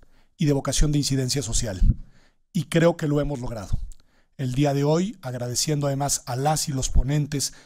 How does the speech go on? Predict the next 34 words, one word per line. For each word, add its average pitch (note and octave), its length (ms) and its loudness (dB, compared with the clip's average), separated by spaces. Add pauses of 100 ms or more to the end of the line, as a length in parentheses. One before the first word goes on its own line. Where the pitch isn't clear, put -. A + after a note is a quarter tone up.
que C#3 120 -6
nos B2+ 120 -2
acompañarán C3+ 680 0
en C3 60 -4
las A#2 140 -4
dos C#3 160 0
mesas C3+ 300 -2
de B2+ 80 -4
trabajo. C#3+ 520 0 (320)
Cerramos F3 680 4
un E3+ 100 -4
periplo E3+ 640 2 (260)
que C#3+ 120 -2
recorrió C#3+ 580 0
además D3+ 540 -2 (300)
nueve D#3+ 340 2
entidades C#3 520 -4
del C3 160 -6
país D3+ 460 -2 (320)
y D#3 160 4
en D3+ 100 4
el D3+ 140 -2
cual F#3+ 360 2
con D#3 220 -2
esos F#3 420 -2
criterios C#3 600 0
y - 20 -4
con C#3 220 0
esa C#3+ 180 -2
lógica D#3+ 460 0
hemos D#3+ 200 0
venido D#3 320 2
recogiendo C#3 720 2
insumos F3+ 600 0